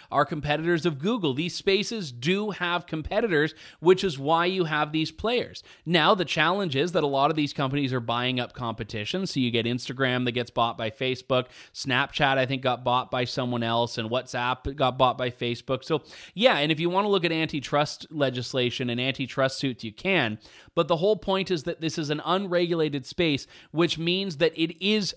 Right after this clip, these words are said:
a free market, even if you don't have as many players as you could have or should have. So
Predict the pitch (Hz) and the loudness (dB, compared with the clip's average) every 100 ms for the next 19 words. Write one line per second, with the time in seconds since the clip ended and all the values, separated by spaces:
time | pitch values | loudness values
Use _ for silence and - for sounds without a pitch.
0 | - 180 185 - 170 165 151 170 208 - | -2 2 2 0 0 0 2 2 2 0
1 | 131 - 185 202 185 180 - 151 160 156 | -4 -4 -4 0 0 0 0 0 2 0
2 | 151 147 143 139 139 - 135 131 131 - | -2 -2 -4 -4 -4 -2 -2 -2 -4 -6
3 | 123 127 120 - 156 135 123 123 - - | -6 -4 -4 0 0 2 2 2 -2 -20
4 | - _ 131 127 - 190 175 117 - - | -20 _ -2 -2 0 0 0 -4 -12 -16
5 | _ _ - - _ - 190 | _ _ -20 -20 _ 2 2